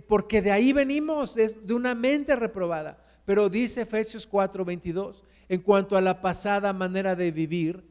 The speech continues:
despojaos del viejo hombre, que está viciado conforme a los deseos engañosos,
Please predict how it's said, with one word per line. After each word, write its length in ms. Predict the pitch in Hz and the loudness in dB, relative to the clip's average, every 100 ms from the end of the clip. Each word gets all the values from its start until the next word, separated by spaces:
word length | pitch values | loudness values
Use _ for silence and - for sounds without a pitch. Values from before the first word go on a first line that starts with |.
| _ _ _ - | _ _ _ -2
despojaos 1080 | 180 185 185 180 - 208 220 226 196 170 | 0 0 -2 -4 -2 0 2 4 2 0
del 160 | 160 170 | -2 -4
viejo 380 | 170 160 160 151 | -4 -4 -2 -2
hombre, 380 | 151 151 139 - _ _ | -2 -8 -12 -16 _ _
que 80 | 208 | -4
está 300 | 196 247 269 | 0 2 4
viciado 680 | 285 247 - 262 294 311 302 | 4 2 2 4 4 4 4
conforme 500 | 254 247 269 285 294 | 2 4 4 4 4
a 80 | |
los 200 | 285 254 | 4 4
deseos 460 | 214 226 247 254 254 | 4 0 2 0 0
engañosos, 880 | 254 240 220 233 254 240 233 175 - | -4 -6 -2 0 0 0 -6 -8 -14